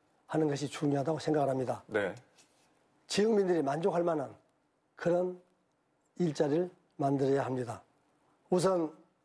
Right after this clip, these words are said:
Speaker 1: 우리 공은 농촌 지역이기 때문에 농수축산업을 생산, 가공, 유통으로, 어, 시스템을 개선해서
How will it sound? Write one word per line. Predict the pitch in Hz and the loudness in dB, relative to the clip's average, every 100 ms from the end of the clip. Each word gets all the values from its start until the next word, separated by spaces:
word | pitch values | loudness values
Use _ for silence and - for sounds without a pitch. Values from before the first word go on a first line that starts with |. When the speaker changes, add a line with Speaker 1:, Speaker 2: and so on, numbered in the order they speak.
| _ _ _ _ - | _ _ _ _ -2
Speaker 1:
우리 | 170 170 | 2 2
공은 | 170 175 170 | 2 2 2
농촌 | 156 160 202 | 0 0 0
지역이기 | 180 175 165 | 0 -2 -2
때문에 | 151 156 165 127 - _ _ _ _ _ - | 0 0 0 -2 -8 _ _ _ _ _ -4
농수축산업을 | 156 175 185 - 190 - - - 202 190 185 175 170 185 185 _ _ _ | 0 2 0 0 -2 -2 -10 0 0 2 0 0 0 -4 -6 _ _ _
생산, | - 208 220 190 143 104 - _ _ _ | -4 0 2 2 -2 -8 -20 _ _ _
가공, | - 165 180 160 117 107 _ _ _ _ - | -2 0 0 -2 -4 -12 _ _ _ _ -4
유통으로, | 185 190 185 165 160 143 135 160 _ _ _ _ - | -2 0 0 2 2 0 -4 -8 _ _ _ _ -10
어, | 135 131 127 | -6 -6 -6
시스템을 | - 220 - 160 135 127 | -2 0 2 0 -2 -6
개선해서 | - 143 170 143 156 139 107 | -6 -2 0 0 0 -2 -4